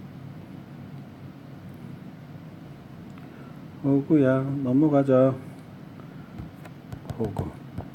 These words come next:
여기다 힐을 넣어서 살리고요. 한 번 넣어주고, 호그, 호그 넣고,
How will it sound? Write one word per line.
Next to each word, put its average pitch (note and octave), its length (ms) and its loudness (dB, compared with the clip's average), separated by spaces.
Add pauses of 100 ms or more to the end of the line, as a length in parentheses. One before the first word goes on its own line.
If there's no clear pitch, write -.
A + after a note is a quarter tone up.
(1500)
여기다 - 380 -6 (380)
힐을 B2+ 200 -2
넣어서 A2 220 -2
살리고요. A#2+ 500 -2 (3000)
한 - 180 -6
번 A#2+ 140 2
넣어주고, G2+ 500 0
호그, E3 420 2 (1160)
호그 C3 160 0
넣고, E3+ 540 2